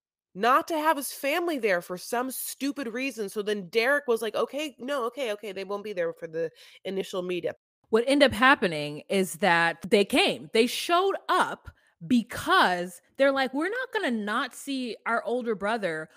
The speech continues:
Speaker 2: who's been nine years in prison for this girl we have no idea about." Monique is so insecure, and I can, I can see from her perspective why, because she said later on that she was having anxiety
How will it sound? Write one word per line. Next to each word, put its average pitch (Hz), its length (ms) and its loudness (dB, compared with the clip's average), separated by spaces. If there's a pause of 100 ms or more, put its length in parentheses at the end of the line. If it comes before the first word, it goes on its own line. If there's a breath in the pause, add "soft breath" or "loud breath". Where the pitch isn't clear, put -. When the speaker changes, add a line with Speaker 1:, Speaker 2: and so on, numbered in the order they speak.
(140 soft breath)
Speaker 2:
who's 269 240 2
been 240 300 0
nine 226 320 -2
years 240 280 -2
in 208 100 -6
prison 220 360 -6
for 226 180 -6
this 233 140 -4
girl 254 320 -4
we 254 120 -4
have 269 220 -6
no 208 460 -2
idea 208 440 -2
about." 98 320 -12 (320 loud breath)
Monique 320 360 -2 (200)
is 320 240 -8
so 233 480 -4
insecure, 240 920 -8 (400 soft breath)
and 330 400 -2
I 330 160 2
can, 359 300 -6 (100)
I 311 140 -2
can 415 200 -8
see - 220 -6
from 359 200 -6
her 311 140 -2
perspective 233 680 -4
why, 160 500 -2
because 220 280 -6
she 233 120 -10
said 302 440 0 (260 loud breath)
later 233 320 0
on 175 200 -4
that 175 120 -2
she 233 140 -8
was 208 140 -8
having 233 440 -4
anxiety 202 1000 -4